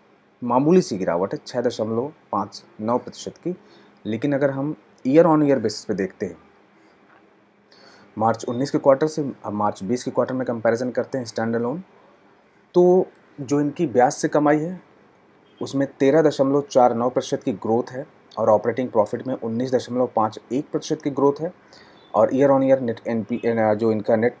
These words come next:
प-, अ, एनपीए भी है वो भी थोड़ा सा कम हुआ है, एक अच्छी बात है, already कम। ग्रॉस एनपीए भी थोड़ा सा मामूली सा कम हुआ है। और जो इनका शुद्ध मुनाफा है, करीब करीब year on year basis पे देखते हैं हम, तो सेवनटीन पॉइंट सेवन टू प्रतिशत के आसपास की जंप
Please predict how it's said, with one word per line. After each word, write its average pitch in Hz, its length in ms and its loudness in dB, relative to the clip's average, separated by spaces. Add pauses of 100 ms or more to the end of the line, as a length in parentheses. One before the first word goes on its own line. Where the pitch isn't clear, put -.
प-, 107 120 -4
अ, 104 340 4
एनपीए 123 360 2
भी 143 80 2
है 143 60 4
वो 110 140 4
भी 131 80 2
थोड़ा 127 240 4
सा 143 340 -2
कम 120 120 0
हुआ 123 220 0
है, 131 120 2
एक 113 100 -4
अच्छी 123 240 -8
बात 127 220 -2
है, - 180 -4
already 113 340 0
कम। 139 280 -4 (460)
ग्रॉस 131 380 6
एनपीए 139 220 -2
भी 143 100 -4
थोड़ा 113 220 -4
सा 110 140 -6
मामूली 101 280 -8
सा 127 140 -10
कम 120 180 -4
हुआ 123 200 -6
है। 180 160 -8
और 107 220 0
जो 117 340 -2 (540)
इनका 113 220 -4
शुद्ध 156 300 2
मुनाफा 107 520 -4
है, 95 160 -8 (280)
करीब 117 200 -2
करीब 120 380 -2
year 165 160 6
on 143 120 4
year 120 200 2
basis 101 220 -6
पे - 120 -8
देखते 101 340 -4
हैं 92 120 -8
हम, 95 100 -20 (580)
तो 127 60 -4
सेवनटीन 135 640 0
पॉइंट 131 320 -4
सेवन 123 480 -2
टू 160 100 4
प्रतिशत 117 400 -4
के 117 120 -4
आसपास 92 460 -6
की - 140 -20 (480)
जंप 101 240 2